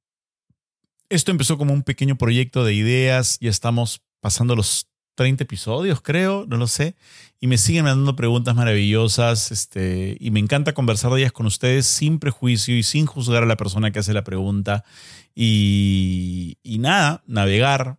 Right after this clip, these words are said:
a través de este mar complicado que es la vida y, y tratar de, de conocernos más.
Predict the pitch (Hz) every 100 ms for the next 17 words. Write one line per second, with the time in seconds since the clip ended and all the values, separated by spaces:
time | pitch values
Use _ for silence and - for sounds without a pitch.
0 | _ - 98 104 113 123 117 120 - 123
1 | 104 101 131 113 117 117 131 131 113 127
2 | - - - _ 117 110 101 98 98 92
3 | 90 90 90 101 - _ _ _ 120 107
4 | 123 123 123 120 113 110 110 _ _ _
5 | _ _ _ _ _ _ _ _ _ _
6 | _ _ _ _ _ _ _ _ _ _
7 | _ _ _ _ - 120 123 - 165 160
8 | 180 285 -